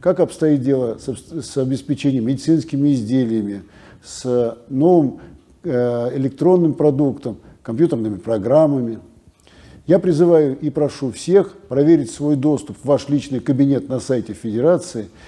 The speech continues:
и обязательно зарегистрироваться на это историческое событие. Подключайтесь к просмотру и к участию в нашей конференции.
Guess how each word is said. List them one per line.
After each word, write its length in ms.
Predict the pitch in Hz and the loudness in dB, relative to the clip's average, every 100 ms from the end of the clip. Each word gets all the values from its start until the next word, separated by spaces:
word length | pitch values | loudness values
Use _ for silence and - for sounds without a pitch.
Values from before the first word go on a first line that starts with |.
| - - | -10 2
и 60 | |
обязательно 720 | 196 180 180 165 135 - 110 90 _ _ | 2 4 4 4 2 -2 -14 -16 _ _
зарегистрироваться 880 | - 151 156 143 139 160 180 170 - | -8 -2 0 0 -4 -2 0 0 -4
на 100 | 123 | -4
это 180 | 147 151 | -2 -2
историческое 600 | 120 - 127 135 - 127 | -4 -2 -2 -2 -4 -8
событие. 680 | - 127 101 92 - 71 65 _ _ _ - - | -4 -4 -2 -6 -10 -18 -20 _ _ _ -20 -10
Подключайтесь 840 | 147 135 185 180 165 113 - 76 - - | -8 0 0 4 4 2 -2 -18 -20 -20
к 40 | - | -8
просмотру 640 | 123 113 156 196 - 127 | -6 -4 -2 -2 -2 -4
и 120 | 117 | -6
к 100 | 123 | -6
участию 600 | 127 117 165 - - 98 90 | -6 -2 -2 -4 -8 -12 -10
в 20 | |
нашей 280 | 117 123 113 | -8 -8 -10
конференции. 680 | 113 107 - 95 87 - - | -10 -10 -10 -10 -12 -16 -20